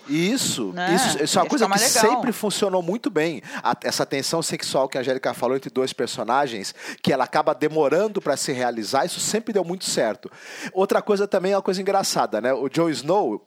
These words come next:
Speaker 1: em, como guardador de segredos, ele é, ele é uma mistura de Leão Lobo com Nelson Rubens.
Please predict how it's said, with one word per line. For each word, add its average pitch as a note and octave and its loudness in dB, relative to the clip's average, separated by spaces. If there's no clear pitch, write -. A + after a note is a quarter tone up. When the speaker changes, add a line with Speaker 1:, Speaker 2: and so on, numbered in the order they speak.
Speaker 1:
em, C#3+ -8
como - 0
guardador C#3+ 2
de C3 -8
segredos, C3 -2
ele C3+ 2
é, D3 2
ele D3 2
é D#3+ 4
uma D#3+ 4
mistura C#3+ -4
de B2+ -2
Leão C#3+ 2
Lobo C3 0
com D3+ -2
Nelson D#3 2
Rubens. A#2+ -6